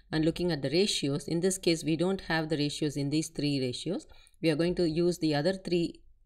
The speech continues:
uh, reciprocal ratios as well. So you look at where you get C by B, which is secant theta, and A by B is tan theta. Therefore, we can substitute C by B the whole square for secant square theta and A by B whole square as tan square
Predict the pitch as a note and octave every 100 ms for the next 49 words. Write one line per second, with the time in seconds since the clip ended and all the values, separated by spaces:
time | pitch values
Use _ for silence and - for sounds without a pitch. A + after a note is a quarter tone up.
0 | _ _ _ _ D3+ D3+ D3 D3+ G#3 -
1 | F3+ D3+ C3 C3 C#3 B2+ A2+ A#2 - F3
2 | G#4 - - - - F3+ F3 F#3+ A#3 A3+
3 | D#3+ F3 F#3 F3 D3 D#3+ D#3+ - F3 D3+
4 | C3 C3+ F#3+ A#3+ - D#3 D3 D3+ - E3+
5 | D#3+ C#3+ C3+ C#3 A3+ - - - - D#3+
6 | D3+ F3 D#3+ D3+ C#3+ D3 D3 C#3+ D#3 E3
7 | G#3 D#3 C3 C#3+ G#3 D#3+ D3 D#3+ D3+ C#3+
8 | D3 C#3+ - E3 F3+ E3+ - F#3+ F3+ F3
9 | D3 E3 D3+ D3 C#3+ - D3+ D3 B2+ B2
10 | F#3+ F#3 G3 - D#3+ B2+ - B2 D3 B3
11 | - - - - D3 D#3 D#3+ F3+ F3+ E3
12 | D3+ D#3 D3 C#3+ - C#3+ C3 - D#3 F3+
13 | G3 -